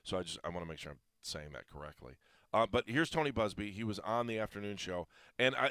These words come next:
like, the, one of the big questions I've had is, how did this not go criminal? How did this not become a criminal case? And so the, the question becomes,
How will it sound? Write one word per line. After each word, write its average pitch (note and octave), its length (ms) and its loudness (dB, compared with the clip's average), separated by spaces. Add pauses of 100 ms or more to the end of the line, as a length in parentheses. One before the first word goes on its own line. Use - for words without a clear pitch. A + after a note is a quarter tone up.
like, B2+ 200 6
the, B2+ 80 0
one C#3+ 160 4
of G#3 60 2
the G#3+ 60 4
big D#3+ 160 2
questions D3 360 2
I've E3+ 180 4
had A#2 240 2
is, A2 240 2 (300)
how D#3 160 4
did G3 120 2
this E3 220 0
not C#3 240 4 (280)
go A2+ 500 4
criminal? C3 480 -2 (240)
How C#3 160 4
did C#3+ 120 -6
this B2+ 160 -2
not A#2 220 2
become G#2 380 -2 (340)
a A2 80 -6
criminal E3+ 400 4
case? G2 460 -4 (320)
And A2+ 120 4
so A#2+ 380 4 (100)
the, G2 360 -4
the G2+ 60 0
question B2 360 2
becomes, G#2+ 340 -4